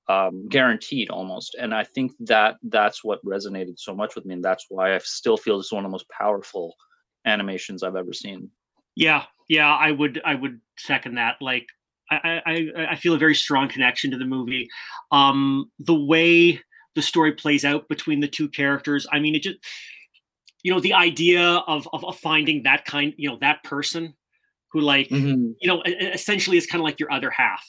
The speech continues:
Speaker 2: Like, they, like, it's fate. They belong together. It's, it's, it's destiny. I mean, it's, I, I don't know. It's just a beautiful story. And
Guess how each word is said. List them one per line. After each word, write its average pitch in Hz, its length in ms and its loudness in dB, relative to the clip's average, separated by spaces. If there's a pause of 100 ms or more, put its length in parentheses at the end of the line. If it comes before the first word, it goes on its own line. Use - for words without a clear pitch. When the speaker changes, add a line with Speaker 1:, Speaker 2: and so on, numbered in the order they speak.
Speaker 2:
Like, 123 340 -2 (180)
they, 220 200 -2
like, 190 180 0
it's - 180 -2
fate. 156 380 0
They 156 100 2
belong 143 440 0
together. 110 400 -6
It's, - 200 -10
it's, 156 180 -12
it's 175 200 -4
destiny. 139 500 0
I 117 120 0
mean, 139 160 2
it's, - 260 -4 (680)
I, 185 80 4
I 185 40 4
don't 190 240 0
know. 180 100 2
It's 156 100 0
just 170 160 -4
a 165 40 -4
beautiful 175 420 0
story. 147 640 0
And 131 400 2